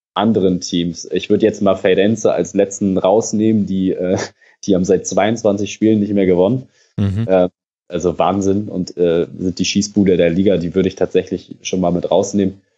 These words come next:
Speaker 1: Die Plätze, ja, sechzehn und siebzehn werden sich entscheiden zwischen Nacional,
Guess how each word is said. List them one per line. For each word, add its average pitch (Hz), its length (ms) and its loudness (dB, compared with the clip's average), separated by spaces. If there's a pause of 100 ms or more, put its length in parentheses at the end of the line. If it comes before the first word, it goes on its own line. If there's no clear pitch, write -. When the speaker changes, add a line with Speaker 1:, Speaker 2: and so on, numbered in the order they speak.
(800)
Speaker 1:
Die 90 180 2
Plätze, 92 840 2 (440)
ja, 78 180 2
sechzehn - 400 0
und 90 140 2
siebzehn 92 380 -2
werden 98 260 2
sich 95 160 -6
entscheiden 95 480 0
zwischen 95 360 -8
Nacional, 90 720 -2